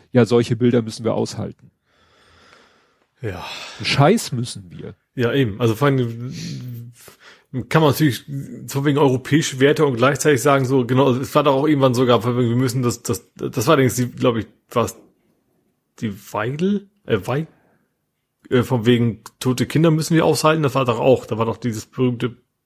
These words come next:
Speaker 2: Bild, wo das, das Kind da am, am Strand lag.
Speaker 1: Ja.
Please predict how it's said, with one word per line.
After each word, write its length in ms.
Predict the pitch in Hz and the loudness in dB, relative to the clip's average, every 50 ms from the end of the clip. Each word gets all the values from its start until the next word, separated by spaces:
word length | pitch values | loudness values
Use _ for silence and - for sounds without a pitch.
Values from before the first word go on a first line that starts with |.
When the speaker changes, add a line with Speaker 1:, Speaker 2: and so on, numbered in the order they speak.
| _ _ _ | _ _ _
Speaker 2:
Bild, 320 | - 143 135 120 104 - | 4 4 4 2 0 -2
wo 60 | - | 0
das, 360 | 123 120 117 - - - - _ _ _ - | 2 2 0 0 -4 -10 -16 _ _ _ -6
das 260 | - 120 - - - | -6 -4 -4 -6 -4
Kind 220 | - 135 131 123 123 | -2 -2 0 2 2
da 100 | 120 123 | 2 0
am, 160 | 120 120 117 | 0 -4 -4
am 160 | 113 120 110 | -6 -8 -8
Strand 320 | - - - 120 113 107 107 | -10 -6 -4 -4 -4 -2 -2
lag. 320 | 110 104 101 98 - - - _ _ _ _ _ _ _ _ _ _ _ _ _ _ _ | -2 -2 -2 -4 -8 -12 -18 _ _ _ _ _ _ _ _ _ _ _ _ _ _ _
Speaker 1:
Ja. 320 | - 160 196 165 123 110 | 4 4 4 4 2 0